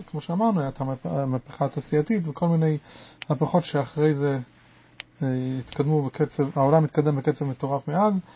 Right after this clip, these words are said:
ובחוכמת התורה זכינו באותם הימים, בגילויה של פנימיות התורה, חלק התורה שהיה כמוס וסתום עד אז. אז בואו נראה, המהפכה התעשייתית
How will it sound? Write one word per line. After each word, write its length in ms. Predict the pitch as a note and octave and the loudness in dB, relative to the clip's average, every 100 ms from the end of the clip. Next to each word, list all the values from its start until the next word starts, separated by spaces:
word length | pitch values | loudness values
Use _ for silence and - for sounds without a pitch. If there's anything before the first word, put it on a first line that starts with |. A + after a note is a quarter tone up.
| - - - - | -20 -20 -6 -2
ובחוכמת 540 | C3 A#2+ C3 F3 F3 | -2 -2 2 2 2
התורה 260 | F3+ C4+ A3+ | 0 2 2
זכינו 340 | F#3 - G3+ | 2 0 0
באותם 360 | E3 - F3+ E3 | 0 0 -2 0
הימים, 440 | D3+ E3 G3+ F#3+ - _ _ _ - | 0 0 2 0 -2 _ _ _ -6
בגילויה 320 | B2+ C#3 E3+ | -2 2 2
של 120 | D#3 | 2
פנימיות 340 | D3 D#3 E3+ E3+ | -2 0 0 -2
התורה, 240 | - A3+ | -2 -2
חלק 260 | G3 F#3+ F#3 | 0 0 0
התורה 220 | G3 G3 | 2 2
שהיה 160 | F3 | 2
כמוס 340 | E3 F3 G3 - | 2 2 2 0
וסתום 400 | D#3 D#3+ G3 F#3+ | -6 -2 -2 -2
עד 200 | D3+ B2 | -4 -4
אז. 240 | A#2+ A2+ - - - _ - - - - - _ - - _ _ _ _ _ _ _ - - - - | -6 -8 -18 -20 -20 _ -20 -20 -20 -20 -20 _ -20 -20 _ _ _ _ _ _ _ -20 -20 -10 4
אז 80 | F#3 | 8
בואו 120 | A#3+ | 10
נראה, 140 | G#3+ | 8
המהפכה 400 | D#3+ D#3+ F3 A#3+ | 4 2 2 4
התעשייתית 800 | B3+ G#3+ E3 F3 E3 B3 B3 - | 4 4 2 2 2 6 6 4